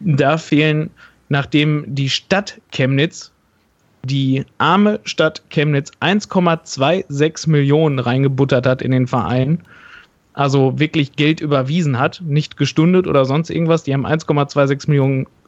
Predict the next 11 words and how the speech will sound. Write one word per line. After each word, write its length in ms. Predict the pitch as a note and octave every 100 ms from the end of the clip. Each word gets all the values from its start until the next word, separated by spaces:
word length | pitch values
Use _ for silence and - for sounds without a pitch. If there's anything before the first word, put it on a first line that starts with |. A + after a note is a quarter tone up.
| -
überwiesen, 600 | C#3+ C3 C#3+ E3+ F3 A3 - - - -
fehlt 400 | - E3+ F#3 G#3+
Chemnitz 380 | - E3+ G3+ F#3+
aber 200 | D3 D3+
immer 200 | E3+ F#3
noch 200 | F3 D#3+
zweieinhalb 760 | - - D#3+ G3 - F3 D#3 E3
Millionen 360 | D#3 D3+ D3 C#3
Euro. 520 | B2 C#3 A#2+ F2 A2 _ _ _ _ _ _ _ _ _ _ - _ _ _ _ _ _ _ _ _ _ -
Und, 760 | D3+ C#3+ C#3 C3+ C3+ B2+ -
ähm, 580 | B2+ B2+ B2+ B2 B2 B2+